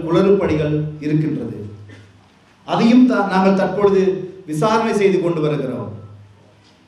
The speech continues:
எனவே இந்த மக்களுக்கு வழங்கப்படுற திட்டங்கள் எந்தவித தங்கு தடையுமின்றி விரைவாக அந்த மக்களுக்கு சென்றடைய வேண்டும் என்று தற்பொழுது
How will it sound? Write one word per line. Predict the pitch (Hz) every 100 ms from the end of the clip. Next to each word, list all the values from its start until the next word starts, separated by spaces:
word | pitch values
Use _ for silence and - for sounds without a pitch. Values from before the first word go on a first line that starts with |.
| -
எனவே | 185 254 277
இந்த | 254 208 208
மக்களுக்கு | 208 208 269 262 233
வழங்கப்படுற | 214 240 262 247 226 226 233
திட்டங்கள் | 190 285 262 262 269 269 - - - _ _ _ _ _ _ 180
எந்தவித | 226 - 277 277 262 247 -
தங்கு | 233 254 277 220
தடையுமின்றி | 220 254 262 254 247 254 254 - - - _ _ _ -
விரைவாக | 233 277 277 269 262 247
அந்த | 226 214
மக்களுக்கு | 214 254 247 - 233 214
சென்றடைய | 214 254 247 233 226
வேண்டும் | 214 208 202
என்று | 202 202 202 202 - - -
தற்பொழுது | 196 190 226 220